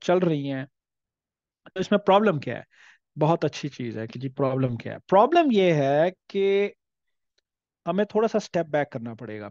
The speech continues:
पीछे आना पड़ेगा इसको समझने के लिए। वो ये कि ये जिंदगी जो being a Muslim, मैं अभी ये मुस्लिम डायमेंशंस की बात, अल्लाह पाक ने जो जिंदगी हमें दी है,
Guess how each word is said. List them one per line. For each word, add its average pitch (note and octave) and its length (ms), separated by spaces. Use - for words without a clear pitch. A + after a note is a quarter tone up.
पीछे - 280
आना B2 240
पड़ेगा A2+ 400
इसको D#3+ 220
समझने B2+ 480
के - 120
लिए। F#2 240
वो A3+ 140
ये F#3+ 540
कि A3 320
ये G#3+ 200
जिंदगी G3 560
जो G3+ 440
being G3 180
a F3+ 40
Muslim, E3+ 260
मैं F#3+ 100
अभी G3+ 180
ये A3 140
मुस्लिम G3 340
डायमेंशंस D#3 420
की F3 80
बात, B2 220
अल्लाह D3+ 260
पाक D#3 280
ने D#3+ 80
जो D#3 120
जिंदगी C3 340
हमें C3+ 240
दी A#2 200
है, G#2+ 240